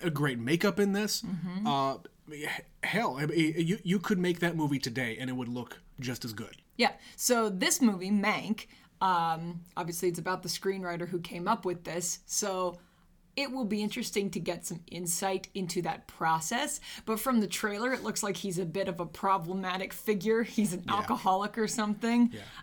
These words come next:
Speaker 2: um, who gets one too many chances. Uh, I don't know anything else about this man. It
Speaker 1: Yeah.
Speaker 2: is in its way a biopic. Um, yeah,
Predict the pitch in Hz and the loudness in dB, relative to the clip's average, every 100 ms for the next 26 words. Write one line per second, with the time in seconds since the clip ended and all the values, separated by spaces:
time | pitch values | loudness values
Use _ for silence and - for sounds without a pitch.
0 | - 185 175 170 170 170 170 247 208 240 | 0 4 4 4 0 -10 -6 0 4 4
1 | - 196 226 208 226 202 190 170 185 170 | 2 2 4 4 2 0 -4 -4 -4 -6
2 | 170 262 330 330 - - - - - 190 | -4 -2 -2 -2 -6 -12 -20 -8 -2 0
3 | 190 190 - - 339 381 254 247 254 247 | 2 0 2 4 4 4 4 6 6 6
4 | 233 214 - - 208 202 196 165 165 - | 4 2 -2 -4 2 2 2 -6 -8 -8
5 | 196 - - 196 220 170 - - - 196 | -10 -12 -6 2 2 2 -4 -12 -6 -4
6 | 175 - 175 180 175 170 170 170 196 233 | -2 -4 -4 -4 0 0 0 -2 0 0
7 | 269 - _ - 175 175 170 170 175 170 | -2 -10 _ -4 0 0 0 -2 -6 -8
8 | - - - - - _ _ _ 190 269 | -8 -12 -12 -18 -20 _ _ _ -4 -2